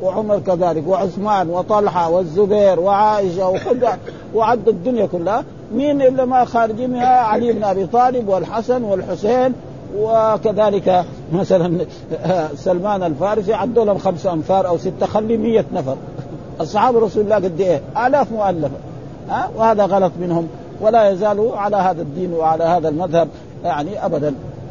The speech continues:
ولأجل ذلك هذا، وهذا قال: "الله المستعان". ولأجل ذلك صبر حتى لما قتل عث-، يعني استشهد عثمان، نعم، يعني عشان الثوار لا ينبشوه حفروا ثلا-، ثمانية قبور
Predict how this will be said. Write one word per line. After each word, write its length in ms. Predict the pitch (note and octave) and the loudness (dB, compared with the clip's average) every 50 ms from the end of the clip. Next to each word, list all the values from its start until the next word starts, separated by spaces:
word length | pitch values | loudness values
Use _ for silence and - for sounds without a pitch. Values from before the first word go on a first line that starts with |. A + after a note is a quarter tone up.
| - - - - - - - - - - | -16 -16 -16 -16 -16 -16 -16 -16 -6 0
ولأجل 380 | A3 A3 G3+ G3 F3 E3 D#3+ D#3+ | 0 2 2 2 2 0 0 2
ذلك 340 | F3 G3+ A#3 B3 A3+ - A#3 | 2 2 2 2 0 0 2
هذا، 680 | G#3+ G3+ G3 F#3+ F3 F3 F#3 F#3 D#3+ F3 F3 F#3 F#3 | 2 2 2 2 2 2 2 2 2 2 2 2 2
وهذا 640 | E3+ E3 E3+ E3+ E3+ F3 D#3+ F3 E3+ D#3+ D#3+ D3+ C#3+ - - - - - - E3 | 2 2 2 2 2 2 2 2 2 2 2 0 -2 -6 -14 -16 -16 -8 -2 2
قال: 180 | G3+ G#3+ A3+ A#3 | 2 4 4 4
"الله 320 | F#3 F#3 G3 G#3 G#3 F#3 | 2 4 4 4 4 4
المستعان". 580 | F#3 F3+ F3+ D3+ - - - C#3 E3 G3 G#3+ A3+ | 2 0 -4 -8 -8 -6 -4 -2 -2 -2 -2 -2
ولأجل 380 | G#3+ G3 F#3 F#3+ F3 D#3+ D#3 D#3 | -2 -2 0 -2 -2 -2 -2 0
ذلك 240 | F#3 F3 D#3+ D#3+ - | 2 2 2 0 -2
صبر 300 | - E3+ F3+ G#3+ A3 G#3+ | -4 -2 0 0 -2 0
حتى 500 | - G#3+ A3 - - A3+ G3+ F#3+ F#3 F3 | -2 -4 -4 0 2 2 4 4 4 2
لما 480 | E3+ F3+ E3+ F3 F3 E3+ E3 D#3 C#3 - - - - - - - - - | 2 0 0 0 2 2 2 2 0 -4 -8 -14 -16 -16 -16 -4 0 0
قتل 240 | A#3+ A3+ A#3 G#3+ G3 | 2 4 4 4 4
عث-، 400 | F3 D#3+ D#3+ D#3 D3 D#3 E3+ E3 | 4 2 0 -2 -6 -8 -6 -4
يعني 380 | F3 F3 E3+ E3 D3+ D3+ D#3 D3+ | -2 -2 0 0 0 -2 -4 -6
استشهد 360 | - - A#3+ G#3+ A#3 G#3+ F3+ | -4 -4 -2 0 0 2 2
عثمان، 540 | E3+ D#3+ D3+ - E3 F#3 G#3+ A#3+ B3 C4+ - - - - - - - - - - - - - - - - - - - - - - - - - - - E3+ E3 | 2 2 0 -2 -4 -2 0 2 2 0 -2 -6 -14 -20 -20 -20 -20 -18 -18 -18 -18 -18 -18 -18 -18 -18 -18 -18 -18 -18 -18 -18 -18 -18 -18 -16 -12 -8 -6
نعم، 340 | E3+ D#3 D#3+ F#3 A3+ D4+ D4+ - - - - - - - D3+ | -4 0 0 0 0 0 -2 -6 -14 -18 -18 -18 -14 -8 -6
يعني 380 | F3+ F#3 D3+ F3 F3+ F#3+ F#3+ F3+ | -4 -4 -2 -4 -4 -2 0 0
عشان 480 | F3 D#3+ D3+ D#3+ C#3 - F#3 F3 E3+ | 0 0 0 -2 0 2 2 4 4
الثوار 640 | E3+ E3 D3+ D3 D3+ - - E3+ F3 G3+ A3 A3 G#3 | 2 0 -2 -4 -6 -6 -4 0 2 4 4 4 6
لا 140 | G#3+ A3+ G#3+ | 4 4 4
ينبشوه 400 | G#3 F#3 F#3+ F3 - B3+ C4+ A#3 - - - - - - - - | 2 0 -4 -6 -4 -6 -6 -6 -8 -12 -18 -18 -20 -20 -14 -4
حفروا 380 | - A#3+ A#3+ A#3 A#3+ A3+ G#3 F#3 - - - - - - - - | -2 0 2 2 2 2 2 0 -2 -6 -14 -18 -18 -12 -4 -2
ثلا-، 300 | F#3+ G3+ A#3+ B3+ B3+ B3 - F3+ - | 2 2 4 2 2 -2 -4 -4 -4
ثمانية 300 | G3+ F#3+ B3 C#4 C#4+ B3 | -2 -2 0 0 0 0
قبور 360 | - - G3 F3 F3 F3+ D3+ | 2 0 0 0 2 0 0